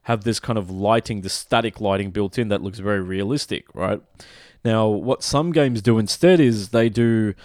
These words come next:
sort of, like, dynamic lighting, um, like games like Far Cry. I think Far Cry three was, like, kind of the pioneer of it in the,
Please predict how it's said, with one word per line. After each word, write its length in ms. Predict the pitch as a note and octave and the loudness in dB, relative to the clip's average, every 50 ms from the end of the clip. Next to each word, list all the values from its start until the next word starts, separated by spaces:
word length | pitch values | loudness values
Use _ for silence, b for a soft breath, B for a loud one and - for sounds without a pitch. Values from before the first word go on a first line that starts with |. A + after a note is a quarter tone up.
| B B B B | B B B B
sort 200 | - - D#3 C#3+ | 0 2 4 4
of, 80 | C3 | 4
like, 220 | B2 A#2 A2 G#2 G2 | 4 2 0 0 -2
dynamic 520 | - A2+ A2 G#2 A2 B2 C3+ D3 C3+ - | -2 0 0 0 0 0 0 -2 -4 -2
lighting, 640 | A2+ G#2 G2+ F#2+ F#2+ F#2 F2+ F2+ F#2 G2+ A2 A2+ A#2+ - _ _ b b b b b - _ | -2 0 0 0 0 -2 -4 -6 -6 -10 -14 -14 -18 -20 _ _ b b b b b -20 _
um, 320 | - G2 F#2+ F#2 F2+ F#2+ - | -6 -4 -4 -4 -6 -8 -4
like 200 | - A#2+ A#2+ A#2 | 0 0 0 2
games 280 | G2+ C3+ C3+ C#3 C#3 B2+ | 4 2 2 2 2 0
like 160 | C3+ A#2 G#2 | 0 -2 -2
Far 260 | - - B2+ A2+ A2 | -2 0 2 2 2
Cry. 480 | - - - A2 G#2 G2+ G2+ G2 F#2+ F2+ _ _ _ _ | 0 0 -2 0 0 0 0 -2 -4 -6 _ _ _ _
I 60 | A#2 | -4
think 120 | B2+ B2+ | -4 -4
Far 220 | A2+ - B2 A#2 A2 | -2 -2 0 0 0
Cry 200 | - B2 G#2+ G2+ | 0 -2 -2 -2
three 440 | - - - - G2+ G2+ G#2+ B2 C3 | -2 -8 -10 -6 -4 -2 -2 -2 -2
was, 180 | C3 B2 A2 | -2 -4 -2
like, 140 | A2+ A2+ G#2 | -2 -4 -4
kind 140 | - A2+ A2 | -4 -8 -8
of 40 | G#2 | -8
the 80 | G2+ | -8
pioneer 580 | - - G#2 G2+ G2+ G#2 F#2+ G2 G2+ G#2 G#2+ G#2+ | -8 -6 -6 -6 -6 -6 -8 -8 -8 -6 -6 -6
of 120 | G#2+ G#2+ | -6 -6
it 120 | B2+ - - | -8 -8 -8
in 120 | A2 G#2 | -8 -4
the, 260 | G#2+ G2+ G2+ G2 F#2+ | -2 -2 -2 -2 -4